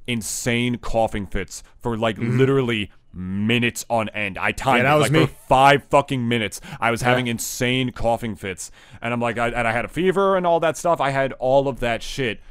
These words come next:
Speaker 1: And I, then it wasn't until months and months later, I was like, "Wait, sh-, did I have covid?"
Speaker 2: You got covid eighteen.
Speaker 1: I swear to God, I, I,
Speaker 2: <laughs>
Speaker 1: what?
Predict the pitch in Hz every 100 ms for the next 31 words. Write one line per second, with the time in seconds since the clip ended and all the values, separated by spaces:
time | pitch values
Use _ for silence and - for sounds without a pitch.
0 | - - - 131 131 127 - 123 117 139
1 | 139 - 139 120 147 170 156 139 113 101
2 | 120 139 - 135 127 123 110 123 127 107
3 | 110 104 98 117 110 - - _ _ _
4 | _ _ _ _ _ _ _ - - -
5 | 90 - 107 - - 95 104 139 - 110
6 | 98 131 143 - _ _ _ - 151 147
7 | - 165 135 123 135 - 92 104 135 -
8 | 135 185 220 123 180 151 - 151 185 185
9 | 170 160